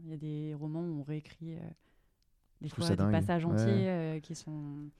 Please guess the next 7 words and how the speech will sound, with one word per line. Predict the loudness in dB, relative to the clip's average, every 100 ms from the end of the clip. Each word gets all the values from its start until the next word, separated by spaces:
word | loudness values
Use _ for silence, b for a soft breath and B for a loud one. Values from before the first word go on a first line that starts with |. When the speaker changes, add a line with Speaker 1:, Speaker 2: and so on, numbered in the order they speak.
| b b b b
Speaker 1:
on | -6
va | -2 -2 -2
discuter | -6 -8 -6
avec | -4
l'auteur | -4 -2 -2 -2
sur, | -4 -4
euh, | -2 -2 -2 -2